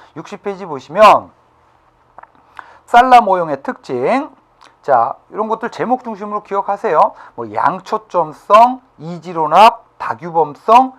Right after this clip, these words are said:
가격의 불확정성, 기능의 중복, 정실, 뭐 형식주의, 다분파주의. 자, 지금 이런 특징들이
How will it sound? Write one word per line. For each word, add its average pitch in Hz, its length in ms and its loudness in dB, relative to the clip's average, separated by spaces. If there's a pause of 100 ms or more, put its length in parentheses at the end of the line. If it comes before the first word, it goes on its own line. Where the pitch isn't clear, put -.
(280)
가격의 180 480 -8
불확정성, 151 840 -2 (240)
기능의 180 440 -10
중복, 143 640 0 (320)
정실, 147 640 -10 (300)
뭐 104 120 -18
형식주의, 175 800 -10
다분파주의. 160 720 -8 (640)
자, 131 460 4 (600)
지금 277 240 -10
이런 277 320 -8
특징들이 196 840 -12